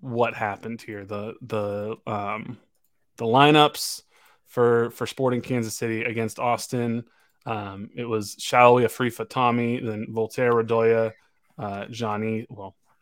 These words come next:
sorry, M L S Soccer has this all weird. Janice was in, uh, the, the front three, and then the midfield was, uh, Voltaire, Radoya, and Eric Tommy. And then Logan Ndenbe, he rotated in at left back instead of Tim Leibold, which scared me a little bit 'cause Leibold's been playing real well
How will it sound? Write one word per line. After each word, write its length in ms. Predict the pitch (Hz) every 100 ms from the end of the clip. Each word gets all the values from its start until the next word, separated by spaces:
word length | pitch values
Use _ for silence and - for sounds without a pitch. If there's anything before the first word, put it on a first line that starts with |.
| _
sorry, 360 | - 107 101
M 120 | 123
L 100 | 139 113
S 100 | -
Soccer 300 | 127 123 113
has 180 | 113 107
this 300 | 104 - - -
all 240 | 120 113 104
weird. 260 | 101 101
Janice 440 | 104 123 135 147 147
was 140 | 131
in, 200 | 131 127
uh, 140 | 120 -
the, 240 | - 117 104
the 100 | 104
front 300 | 135 127 -
three, 280 | 123 123
and 120 | 120 113
then 80 | 113
the 60 |
midfield 340 | 113 120 127 120
was, 280 | 110 107 -
uh, 220 | 117 107 -
Voltaire, 400 | 110 107 120 110
Radoya, 540 | 110 110 107 107 110
and 120 | 113
Eric 220 | 117 101 -
Tommy. 420 | 143 139 139 127 _ _ - _ _ -
And 140 | 117
then 240 | 120 117 110
Logan 300 | 131 147 139 123
Ndenbe, 400 | 131 135 120 110
he 140 | 135
rotated 480 | 139 131 131 120 117
in 320 | 117 117 117 117
at 160 | 113
left 240 | 113 135 -
back 220 | 110 107
instead 240 | 117 -
of 80 | 113
Tim 160 | - 120
Leibold, 520 | 120 117 107 104 113 _ _ -
which 160 | 110
scared 280 | - 120 110
me 120 | 110
a 80 | 107
little 160 | 104 104
bit 200 | 113 120
'cause 100 | -
Leibold's 380 | 117 110 110 110
been 120 | 120
playing 280 | 113 113 104
real 180 | 107 101
well 320 | 101 101 113